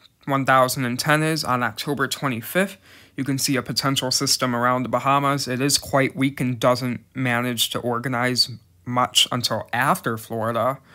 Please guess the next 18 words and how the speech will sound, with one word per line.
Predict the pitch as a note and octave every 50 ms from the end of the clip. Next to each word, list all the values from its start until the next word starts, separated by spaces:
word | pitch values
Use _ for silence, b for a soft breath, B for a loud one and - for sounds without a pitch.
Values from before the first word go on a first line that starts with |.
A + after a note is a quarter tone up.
| B B B B B B
but | - - -
regardless | C3 C#3 C3 A#2+ D3 C3 C3 C#3 C3+ D#3+ E3 D#3 D3 - -
of | B2+ A2 G#2+ - -
any | B2 C3 D3 D3+ D3+ D3+
kind | B2+ - B2+ B2+ B2 A#2+ A#2+ B2
of | A#2+ A2+
development, | A#2+ G#2 A#2 A#2 A2+ A2 A2 - - B2+ A#2+ -
whether | A2+ A2+ A#2 A#2 A#2 A2+
this | A2+ A#2+ - -
forms | - - B2 A2+ A2+ A2+ A#2+ A2+ -
or | A#2 A2
not, | A2 A2 A2 A2+ B2+ A#2+ - - B B B B B B B
Florida | - - C3 B2+ C3 C3+ C3+ C3+ C3
will | B2 A#2+ A#2
likely | A2+ A2+ A#2+ A#2 A2+ C3+ B2+ A#2+
receive | A#2 A#2 - - - B2 A#2+ A#2 G#2+ A2+
life-threatening | A2+ A#2 A#2+ A#2+ B2+ - - - A#2 A2 - - B2 B2 A#2+ A#2 A#2
rainfall. | A#2+ A#2+ A#2 A2+ A2+ A2 G#2+ - - G#2 G2 G2+ B2 C#3+